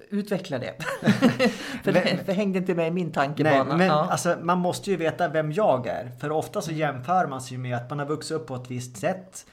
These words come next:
Speaker 2: Eh, man ska bete sig på ett visst sätt. Man har fått inlärt hur man ska bete sig från, från lärare och föräldrar och dylikt.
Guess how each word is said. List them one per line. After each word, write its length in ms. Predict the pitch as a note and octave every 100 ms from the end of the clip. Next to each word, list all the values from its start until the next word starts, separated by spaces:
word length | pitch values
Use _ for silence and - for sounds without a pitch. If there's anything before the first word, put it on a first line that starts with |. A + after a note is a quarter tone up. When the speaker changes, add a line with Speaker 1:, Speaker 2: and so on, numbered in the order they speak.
| _ - _
Speaker 2:
Eh, 460 | B2+ B2+ A#2+ A#2
man 160 | B2 B2+
ska 160 | B2 B2+
bete 300 | B2+ C3+ C3+
sig 120 | -
på 60 | C3
ett 100 | C3+
visst 180 | B2+
sätt. 220 | C3 B2 C3
Man 120 | C3
har 320 | B2 B2 B2
fått 340 | B2+ - -
inlärt 500 | A#2+ C3 A#2+ B2+ B2
hur 40 | B2
man 140 | A#2+
ska 140 | A#2+ A#2+
bete 380 | A#2 - A#2+
sig 280 | A#2 B2 A2+
från, 180 | - A#2+
från 180 | - A#2+
lärare 400 | A#2 A2+ A#2 A#2
och 220 | A#2 A2+
föräldrar 320 | A2+ A2+ G#2+
och 120 | A2 G#2+
dylikt. 460 | A2 A#2 B2+ B2